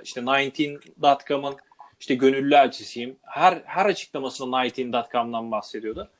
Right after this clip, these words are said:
Bu sene de Q action'a taktı kafayı. Yani "Benim ıstaka hareketim yok. Be-, ben dünyanın en kötü ıstaka hareketine sahip oyuncusuyum." falan diyordu.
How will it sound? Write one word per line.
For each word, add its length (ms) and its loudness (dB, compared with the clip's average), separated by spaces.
Bu 100 0
sene 280 4
de 100 0
Q 260 6
action'a 360 2
taktı 280 -2
kafayı. 300 -4
Yani 220 2
"Benim 200 4
ıstaka 360 4
hareketim 440 2
yok. 340 -4
Be-, 180 -2
ben 240 2
dünyanın 360 -6
en 120 -8
kötü 220 -8
ıstaka 420 -2
hareketine 460 -2
sahip 320 2
oyuncusuyum." 540 -2
falan 380 6
diyordu. 320 -6